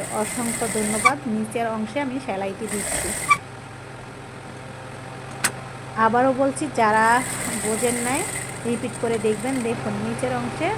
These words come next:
দোনোটা আমি সেলাই একইভাবে, একই নিয়মে দিয়ে দিব। এখানে এইভাবে করে এই সাইড থেকে ধরে দেখলাম যে সমান আছে কি না। সমান থাকার পর এইখানে আমি কম করে ভাঙলাম, একটু কম হবে, এই জন্য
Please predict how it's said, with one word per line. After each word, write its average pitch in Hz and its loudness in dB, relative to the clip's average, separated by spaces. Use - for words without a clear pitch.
দোনোটা 240 0
আমি 220 0
সেলাই 226 0
একইভাবে, 220 -2
একই 226 -2
নিয়মে 220 -2
দিয়ে 226 0
দিব। 196 -2
এখানে 214 -4
এইভাবে 220 0
করে 247 0
এই 220 0
সাইড 220 0
থেকে 254 0
ধরে 226 0
দেখলাম 214 0
যে 208 -2
সমান 240 2
আছে 233 -2
কি 214 -2
না। 180 -4
সমান 247 4
থাকার 254 4
পর 240 4
এইখানে 247 -2
আমি 247 0
কম 277 4
করে 262 2
ভাঙলাম, 190 4
একটু - -4
কম 240 2
হবে, 226 0
এই 233 -2
জন্য 233 0